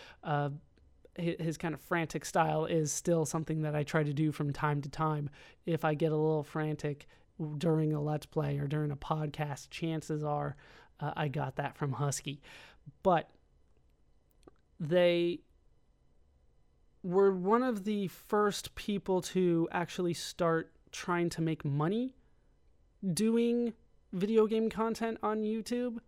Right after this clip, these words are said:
Machinima had been around, but the StarCraft two people were really very much responsible for the push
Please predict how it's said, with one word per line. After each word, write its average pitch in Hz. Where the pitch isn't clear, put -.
Machinima 247
had 202
been 208
around, 185
but 185
the 185
StarCraft 247
two 233
people 196
were 170
really 214
very 240
much 214
responsible 175
for 160
the 151
push -